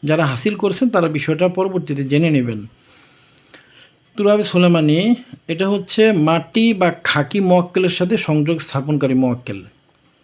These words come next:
আমরা হাওয়ায়ে সুলেমানি যেমন বাতাসের মোয়াক্কেলের সাথে, ফেরেশতা মোয়াক্কেলের সাথে সংযোগ রাখতে পারে বা যোগাযোগ করতে পারে, অনুরূপভাবে তুরাবি সুলেমানি যেটা, এটা খাকি মোয়াক্কেল যারা,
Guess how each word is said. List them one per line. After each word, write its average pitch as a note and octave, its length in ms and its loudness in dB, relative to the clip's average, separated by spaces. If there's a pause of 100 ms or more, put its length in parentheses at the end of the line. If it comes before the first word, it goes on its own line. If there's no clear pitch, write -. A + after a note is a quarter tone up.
(600)
আমরা F3+ 300 0
হাওয়ায়ে E3+ 340 2
সুলেমানি G3 480 0
যেমন G3 340 0
বাতাসের E3+ 500 0
মোয়াক্কেলের F3+ 520 2
সাথে, D3+ 440 2
ফেরেশতা D3+ 420 0
মোয়াক্কেলের E3+ 420 0
সাথে D#3+ 260 -4
সংযোগ D3+ 460 -2
রাখতে D3+ 300 -6
পারে C#3+ 520 -2
বা C#3+ 180 -2 (220)
যোগাযোগ E3+ 360 0
করতে C#3+ 280 -4
পারে, C3 280 -2
অনুরূপভাবে D#3 760 -2 (680)
তুরাবি G3+ 300 -2
সুলেমানি F3+ 440 2
যেটা, E3 360 0
এটা D#3 500 0 (140)
খাকি C#3+ 380 -4
মোয়াক্কেল E3 480 2
যারা, C3 280 0